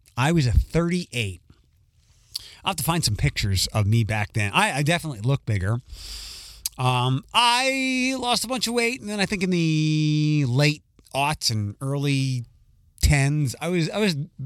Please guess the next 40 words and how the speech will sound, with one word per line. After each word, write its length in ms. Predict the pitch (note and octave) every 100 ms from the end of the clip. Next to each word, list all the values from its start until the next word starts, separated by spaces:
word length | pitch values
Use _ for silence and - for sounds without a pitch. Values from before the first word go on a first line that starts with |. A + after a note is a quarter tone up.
| E3 - D3+ - - -
a 40 |
comfortable 400 | - F#3 - D#3+
thirty-six. 720 | C#3+ C#3 A#2+ - G#2+ - - - - - -
Then 100 | C#3
I 40 |
was 80 | D3+
able 140 | E3 C#3
to 40 |
do 120 | C#3
a 20 |
little 160 | B2 B2
more, 400 | D#3 C4 C#4 C4 - - -
and 140 | D#4
maybe 260 | D#4+ D#4+ D#4+
I 80 | D#4+
got 160 | D4
a 20 | D4+
little 160 | E4+
bit 100 | C#4
of 60 | C#4
stretch. 640 | - E4+ B3 - - - _ _ _ _ _ _ _ - -
And 120 | D3+ E3+
I'm 220 | E3+ E3+
a 60 | C3
pretty 380 | - G3 D#3+ -
solid 420 | - F#3 D3+ C#3+ B2
thirty-four. 540 | C3+ B2+ - B2+ A#2+ - - - G#3+
All 180 | A3+
the 60 | F#3+
fits 260 | - E3 B2+
are 60 |
different. 360 | B2 A2+ A#2+ -
Like 160 | C#3+
yesterday, 320 | G3+ - E3+ D#3
I 100 | E3
tried 220 | F#3 F3
on 220 | D3+ C3 - - - - - - - - - - - - -
two 420 | - A#3+ A#3 A#3+
of 180 | D#3+ C#3
the, 460 | D3 C#3 C3 B2